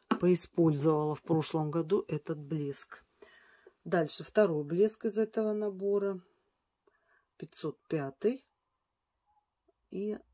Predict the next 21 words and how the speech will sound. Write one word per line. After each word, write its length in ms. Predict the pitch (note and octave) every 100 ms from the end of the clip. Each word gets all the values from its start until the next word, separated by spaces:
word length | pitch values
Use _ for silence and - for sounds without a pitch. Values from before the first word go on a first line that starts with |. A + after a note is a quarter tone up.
| -
название 880 | D#3 D3+ C#3 D3+ G3+ A3 G#3+ G3+ - -
«Never 380 | E3 G#3+ A3 G#3+
Let 160 | F#3 F#3+ -
Me 140 | F#3+
Go». 400 | F3 D#3 C#3+ C3 B2 _ _ _ - - - - -
А, 540 | - E3 D#3+ D#3 D3+ - -
вы 100 | G#3
знаете, 500 | B3+ C4 B3 F3 D#3+ - -
в-, 640 | F#3 F#3 F3+ E3+ C3+ F#2
вот 180 | F3+ G3+
я 120 | A3
хоть 320 | G#3 G#3+ - -
и 460 | G#3 G#3 G3+ G3 F3 - - - - - - - - - - - - -
делаю 420 | F3 G#3 E3 E3
Project 600 | - F#3 F3 F#3+ - -
Pen, 460 | B3 C4+ B3+ A3+ G#3+
но, 460 | F#3+ G3 G#3+ G#3 - - - - - -
конечно, 720 | F3 F#3 F#3 - F#3 F3 - -
результаты 680 | F3+ E3 F#3 - F3 D3 E3+
не 120 | F3
всегда 600 | - F#3 D#3+ E3 D3+